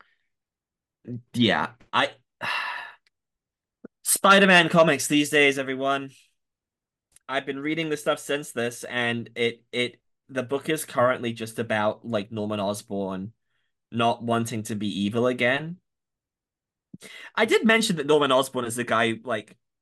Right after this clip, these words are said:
I, I, I mean, caused Mary Jane to have a stillbirth of Peter's child, and he is working with this man. <laughs> Like, I don't give two shits about the, like, this is a chance to stop him from becoming the Green Goblin again.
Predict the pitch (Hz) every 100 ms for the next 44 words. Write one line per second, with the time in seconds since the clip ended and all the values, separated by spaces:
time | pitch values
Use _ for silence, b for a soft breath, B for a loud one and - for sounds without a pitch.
0 | _ _ _ _ _ _ _ _ 156 156
1 | - 156 160 165 170 170 147 147 _ _
2 | _ _ - 165 151 143 120 131 135 131
3 | 123 120 123 117 117 117 117 98 95 -
4 | - 135 127 110 95 87 87 _ _ _
5 | _ _ - 120 - 139 131 131 120 -
6 | 123 123 123 95 - 120 131 135 135 139
7 | 123 117 110 160 196 - 190 143 147 160
8 | - 226 - - 185 143 - - 214 -
9 | 202 202 220 214 226 220 196 180 - 208
10 | 202 - 190 - 160 151 151 - - 240
11 | - b b - 156 151 - 170 156 156
12 | 147 156 - 139 147 - 143 - 127 143
13 | 143 139 131 117 123 123 127 123 127 127
14 | 113 123 117 113 113 139 143 139 147 165